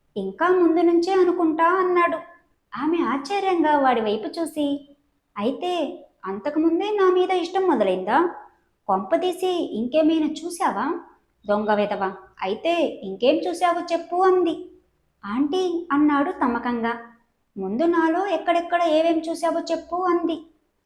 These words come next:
వాడు భారంగా ఊపిరి పీల్చుకున్నాడు. చిన్నగా ఆమె వైపు చూశాడు. "ఉమ్," అంది ఆమె చెప్పమన్నట్లు. వాడు నెమ్మదిగా, "చెప్తా ఆంటీ" అంటూ కిటికీ అద్దం వేశాడు.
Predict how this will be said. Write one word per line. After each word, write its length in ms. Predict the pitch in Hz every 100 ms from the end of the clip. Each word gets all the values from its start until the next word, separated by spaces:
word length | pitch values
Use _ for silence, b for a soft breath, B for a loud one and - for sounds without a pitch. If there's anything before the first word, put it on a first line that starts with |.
| _
వాడు 220 | 214 240
భారంగా 580 | 226 190 190 220 294 320 302
ఊపిరి 300 | 190 180 226
పీల్చుకున్నాడు. 680 | 277 285 277 - 277 269 254 - - - _ _ _ 220
చిన్నగా 380 | 190 202 254 311
ఆమె 220 | 330 285
వైపు 300 | 247 277 330 -
చూశాడు. 360 | 277 269 226 202 - _ _ 269
"ఉమ్," 360 | 320 415 359 269 - -
అంది 300 | 294 285 285 - - 269
ఆమె 180 | 277 277
చెప్పమన్నట్లు. 720 | 277 - 277 277 269 262 254 - - - _ _ -
వాడు 200 | 214 233
నెమ్మదిగా, 640 | 190 185 190 220 247 320 349
"చెప్తా 400 | 240 - 330 359
ఆంటీ" 460 | 247 220 220 220 - -
అంటూ 440 | 185 185 202 196 196 _
కిటికీ 380 | 202 - - 294
అద్దం 300 | 285 - 285
వేశాడు. 420 | 277 269 262 226